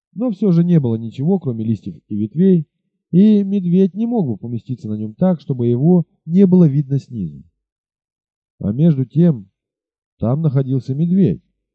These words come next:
тот самый, за которым они охотились. В этом не могло быть сомнения. Хотя не видно было ни малейшей части его тела, ни даже кончика его хвоста или морды. Можно было подумать, что медведь пролез в дупло дерева.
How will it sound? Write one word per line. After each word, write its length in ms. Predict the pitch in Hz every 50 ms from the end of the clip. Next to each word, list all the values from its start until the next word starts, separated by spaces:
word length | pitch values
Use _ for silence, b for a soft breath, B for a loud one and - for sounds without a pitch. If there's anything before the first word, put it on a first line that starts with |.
| _ _ _
тот 180 | - - 92 -
самый, 360 | - - 120 151 185 185 151
за 100 | 113 101
которым 320 | 92 101 92 110 107 110 117
они 160 | 127 139 151
охотились. 640 | 165 160 - - 214 175 - 85 69 67 - _ _ _ _ _ _ _ _ _ _ _ _ -
В 80 | 92
этом 260 | 98 101 - - 110 110
не 100 | 117 123
могло 300 | 143 170 190 214 240 208
быть 160 | 151 117 -
сомнения. 540 | - 107 101 98 92 85 76 69 65 65 - _ _ _ _ _ _ _ _ _ _ _ _ _ _ _ -
Хотя 280 | - 127 - - 240 233
не 140 | 220 208
видно 260 | 202 202 202 180 185 185
было 340 | 175 180 180 175 170 151 - _ _ _ _ -
ни 180 | 143 160 196
малейшей 520 | 202 220 233 226 202 143 113 - - 101 95
части 380 | - 107 104 85 - _ -
его 160 | 98 101 104
тела, 380 | 92 - 95 95 85 76 65 - _ _ _ _ _ _ _ _
ни 140 | - 98 113
даже 240 | 120 131 139 147 175
кончика 420 | 160 226 240 220 170 123 117 -
его 180 | 107 101 101 95
хвоста 480 | 82 95 98 98 85 - 143 170 180 165
или 120 | 117 92
морды. 500 | 87 92 113 143 160 156 143 143 127 123 - _ _ _ _ _ _ _ _ _ _ _ _ _ _ _ _ _ _ _ _ _ _ _
Можно 320 | 185 190 214 233 220 208 208
было 200 | 185 185 180 170
подумать, 520 | 143 156 170 165 196 240 214 151 113 95
что 160 | - - -
медведь 500 | 143 151 165 170 190 208 202 190 160 _ _ _ _ _
пролез 360 | - 175 220 233 240 226 190 165
в 80 | 151
дупло 280 | 151 175 151 156 180 175
дерева. 420 | 151 131 113 95 80 78 65 58